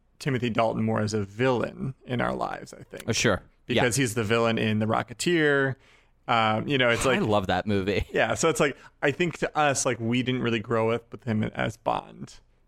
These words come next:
Speaker 2: Yeah.
Speaker 1: And so, and, and I think that I, that helps kind of play into it a little bit more. I will say, though, so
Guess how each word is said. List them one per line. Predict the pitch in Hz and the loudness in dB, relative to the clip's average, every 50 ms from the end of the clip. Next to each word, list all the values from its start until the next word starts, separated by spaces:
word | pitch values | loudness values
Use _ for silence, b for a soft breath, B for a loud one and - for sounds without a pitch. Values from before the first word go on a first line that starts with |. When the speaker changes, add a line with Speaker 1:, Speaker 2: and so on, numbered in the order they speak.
| _ _ _ _ | _ _ _ _
Speaker 2:
Yeah. | - 120 117 107 | 0 2 2 2
Speaker 1:
And | 110 | 2
so, | - - 131 117 113 113 117 | 0 0 2 2 2 2 2
and, | 117 120 127 120 120 | 2 0 0 0 0
and | 117 127 123 117 | 0 0 0 0
I | 117 117 | 0 0
think | - - 120 107 | -2 -4 -6 -2
that | - 120 113 - - - | -2 -2 -2 -2 -6 -4
I, | - 131 123 117 _ - | -2 -2 -2 -2 _ -4
that | - 123 117 113 | -2 0 0 2
helps | 117 113 - - - | 0 -2 -2 -6 -12
kind | - - 120 110 110 | -6 -4 -2 -2 -2
of | 107 107 - | -2 -4 -8
play | - - - 117 110 113 | -12 -6 -4 -2 -2 -2
into | - 127 131 127 123 110 - - 123 | -2 -2 0 0 -2 -2 -4 -4 -2
it | 127 | -2
a | 127 | 0
little | 127 127 123 | 0 -2 -2
bit | - 120 127 | -4 -4 -4
more. | 131 123 123 117 127 - b b b b b b | -2 -2 0 -2 -2 -4 b b b b b b
I | - 123 | -2 0
will | 135 156 160 | 2 2 2
say, | - - 165 165 143 | 2 2 2 2 4
though, | 120 113 107 | 2 2 0
so | 107 - 131 123 120 117 117 117 117 | 2 2 2 4 4 2 2 0 -2